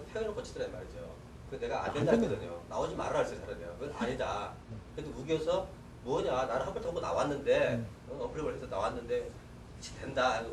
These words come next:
Speaker 1: 우기더라고요. 그걸 나가 질문한 거거든요.
Speaker 2: 음.
Speaker 1: 네.
Speaker 2: 그러니까 요거는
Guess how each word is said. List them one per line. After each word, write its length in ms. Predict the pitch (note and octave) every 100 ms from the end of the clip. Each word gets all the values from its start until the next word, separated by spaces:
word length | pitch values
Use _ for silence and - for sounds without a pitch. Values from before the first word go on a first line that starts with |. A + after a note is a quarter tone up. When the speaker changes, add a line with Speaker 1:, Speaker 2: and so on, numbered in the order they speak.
| -
Speaker 1:
우기더라고요. 380 | C3 - A#2+
그걸 220 | A2+ C3 C#3
나가 120 | -
질문한 320 | - - -
거거든요. 240 | G2+ F#2 - - - - G2+
Speaker 2:
음. 120 | G2+ - - - - - - - - - - - - - - - - - - - - -
Speaker 1:
네. 60 |
Speaker 2:
그러니까 160 | D3+ C#3 C#3
요거는 480 | D#3 E3 F3+ F3